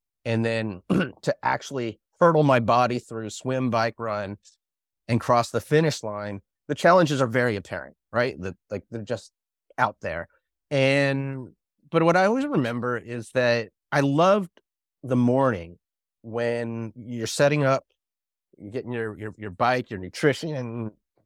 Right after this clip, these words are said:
you know, in, in my case, prosthetics, all set up in the transition area. And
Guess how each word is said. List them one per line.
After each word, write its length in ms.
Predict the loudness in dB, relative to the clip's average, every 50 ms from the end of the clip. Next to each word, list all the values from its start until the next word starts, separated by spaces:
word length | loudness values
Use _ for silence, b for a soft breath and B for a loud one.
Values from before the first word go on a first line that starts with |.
| _ _ -14
you 100 | -12 -8
know, 120 | -6 -6
in, 100 | -6 -6
in 140 | -6 -4 -2
my 140 | 0 0 0
case, 260 | 0 -2 -4 -4 -4
prosthetics, 640 | _ -10 -10 -10 -6 -2 -2 0 0 0 -4 -6 -20 _ _ _ _ _ _
all 160 | 0 0 0
set 300 | 0 0 -2 -2 0 2
up 200 | 2 2 0 -2 _ _ _ _ _ _ _ _ _ _ _ _ _ _ _ _ -2
in 100 | -2 -2
the 80 | -2 -2
transition 580 | -4 -4 -4 -4 -4 -6 -8 -10 -10 -8 -8
area. 500 | -6 -6 -6 -6 -6 -6 -6 -8 -8 -10 _ _ _ _ _ _ _ _ _ _ _ _ -8
And 640 | -4 -2 -2 -2 -2 -2 -4 -4 -6 -10 -10 -10